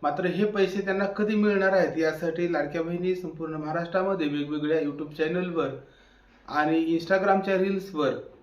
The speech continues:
माहिती जाणून घेण्यासाठी धडपडत असतात, मात्र त्यांना खरी अपडेट लवकर भेटत नाहीये. या चॅनलवरून लाडक्या बहिणींसाठी नेमक्या त्यांचा हप्ता जो आहे तो कधी मिळणार आहे याची करेक्ट माहिती दिली जाणार आहे. याच्यामुळे या चॅनलला जास्तीत जास्त महिलांनी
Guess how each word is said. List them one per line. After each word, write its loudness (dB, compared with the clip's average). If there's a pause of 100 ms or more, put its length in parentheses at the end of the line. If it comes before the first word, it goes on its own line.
(160)
माहिती -2
जाणून 4
घेण्यासाठी -2
धडपडत -4
असतात, -2 (120)
मात्र -6
त्यांना -6
खरी 0
अपडेट 0
लवकर 0
भेटत -6
नाहीये. -2 (600)
या 8
चॅनलवरून 2 (100)
लाडक्या 0
बहिणींसाठी 0
नेमक्या 0 (1000)
त्यांचा 0
हप्ता 4
जो 2
आहे 6
तो -4
कधी 0
मिळणार 4
आहे 6
याची -4
करेक्ट -2
माहिती 0
दिली -2
जाणार 4
आहे. 4
याच्यामुळे 0
या 2
चॅनलला -2
जास्तीत -8
जास्त -2
महिलांनी -6